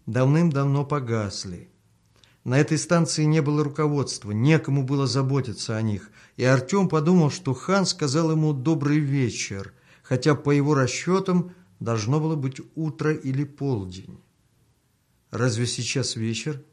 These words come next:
недоумённо спросил у Хана Артём. "У меня вечер", задумчиво ответил тот. "Что вы имеете в виду?" — не понял Артём. Видишь ли,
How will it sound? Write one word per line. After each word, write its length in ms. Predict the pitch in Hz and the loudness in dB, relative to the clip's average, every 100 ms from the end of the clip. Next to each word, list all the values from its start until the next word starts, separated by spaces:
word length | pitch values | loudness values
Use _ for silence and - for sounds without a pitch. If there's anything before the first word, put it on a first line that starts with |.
| - | -10
недоумённо 640 | 117 123 131 135 127 120 | -4 -2 2 2 2 0
спросил 440 | 117 - 113 - 117 | -4 -8 -6 -6 -6
у 40 | |
Хана 360 | 110 113 107 107 | -6 -6 -4 -6
Артём. 480 | 104 - 98 90 - _ _ _ _ _ _ _ _ | -8 -10 -10 -12 -14 _ _ _ _ _ _ _ _
"У 120 | - 104 | -10 -4
меня 380 | 110 113 151 | -2 0 2
вечер", 600 | 190 107 107 107 143 131 - _ _ - | 0 -2 -4 -6 -8 -10 -14 _ _ -16
задумчиво 640 | 107 113 120 123 - 120 120 | -8 -6 -6 -6 -8 -8 -8
ответил 420 | 120 117 117 110 | -8 -10 -10 -14
тот. 320 | 110 107 - _ _ _ _ _ _ _ _ _ _ _ _ | -12 -14 -16 _ _ _ _ _ _ _ _ _ _ _ _
"Что 420 | - - - - 147 | -20 -16 -12 -4 -2
вы 120 | 147 | 0
имеете 380 | 143 143 139 139 | 0 -2 -4 -6
в 40 | |
виду?" — 460 | 135 147 131 117 95 | -4 -4 -4 -4 -4
не 120 | 104 | -6
понял 360 | 107 110 101 104 | -6 -6 -4 -6
Артём. 520 | 104 - 95 82 - _ _ _ _ _ _ _ _ _ _ | -8 -10 -12 -14 -16 _ _ _ _ _ _ _ _ _ _
Видишь 540 | - 113 156 185 180 - | -6 -2 0 0 -2 -4
ли, 460 | 151 135 110 - | -2 0 -2 -6